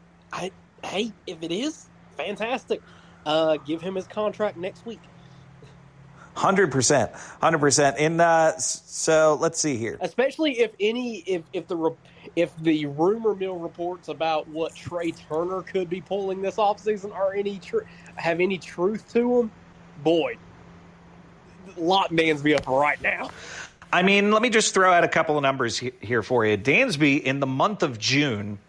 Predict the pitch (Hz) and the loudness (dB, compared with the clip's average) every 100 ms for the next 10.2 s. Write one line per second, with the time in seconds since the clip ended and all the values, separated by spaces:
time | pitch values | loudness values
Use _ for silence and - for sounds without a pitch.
0 | - - - - - 143 151 139 - - | -20 -20 -20 -20 -4 0 2 0 -4 -8
1 | _ 208 277 277 - - 226 - - 180 | _ 4 6 4 2 2 0 0 0 0
2 | 135 - - - 135 113 - 185 180 196 | 0 -4 -4 -4 -4 -2 0 2 4 2
3 | 165 170 160 147 139 139 139 131 107 101 | 2 2 2 2 2 2 -2 -8 -10 -4
4 | 165 170 165 135 131 110 120 113 120 - | 2 2 2 2 2 4 2 0 -2 -12
5 | - _ _ _ _ - 117 - 190 175 | -16 _ _ _ _ -6 -4 0 0 2
6 | 208 208 233 214 196 190 175 143 123 120 | 0 0 -2 0 2 4 4 4 6 6
7 | 120 123 120 - - _ 117 127 165 208 | 4 2 -2 -18 -20 _ -8 -2 2 2
8 | 214 190 180 170 165 - 139 143 131 - | 2 2 4 4 2 -4 -2 -4 -4 -4
9 | 151 143 131 123 113 123 104 98 101 62 | -4 -2 -4 -4 -4 -4 -4 -2 -2 -2
10 | - | -6